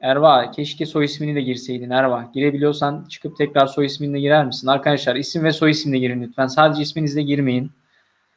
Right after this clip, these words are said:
Sadece isim kabul etmiyorum. Bak kazanırsanız, e, yani ödülünüz boşa gitmesin. O yüzden sadece isimle girmeyin. İsim soy isimle girin.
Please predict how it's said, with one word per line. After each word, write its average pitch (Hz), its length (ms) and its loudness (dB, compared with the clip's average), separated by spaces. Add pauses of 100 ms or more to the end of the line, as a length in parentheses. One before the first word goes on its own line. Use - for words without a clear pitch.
(160)
Sadece 156 480 4
isim 151 300 2
kabul 143 260 4
etmiyorum. 127 600 0
Bak 120 160 -8
kazanırsanız, 151 800 0 (160)
e, 135 60 -10 (280)
yani 135 520 4
ödülünüz 147 400 2
boşa 143 220 0
gitmesin. 147 580 -2 (1120)
O 143 120 2
yüzden 156 400 4
sadece 151 540 4
isimle 156 400 -2
girmeyin. 127 580 0
İsim 151 260 -8
soy 147 200 0
isimle 127 340 -6
girin. 123 360 -4